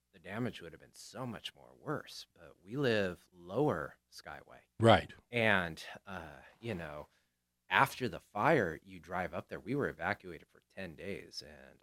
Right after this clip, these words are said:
Speaker 1: I haven't lived with my father for the better part of, um, twenty-five years, and you forget what it's like living with your parents. And then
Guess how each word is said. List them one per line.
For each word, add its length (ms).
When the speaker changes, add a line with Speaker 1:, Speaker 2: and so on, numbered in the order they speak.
Speaker 1:
I 120
haven't 280
lived 220
with 180
my 100
father 380
for 240
the 60
better 260
part 200
of, 220
um, 500
twenty-five 540
years, 440
and 300
you 160
forget 320
what 140
it's 160
like 260
living 300
with 120
your 200
parents. 400
And 100
then 160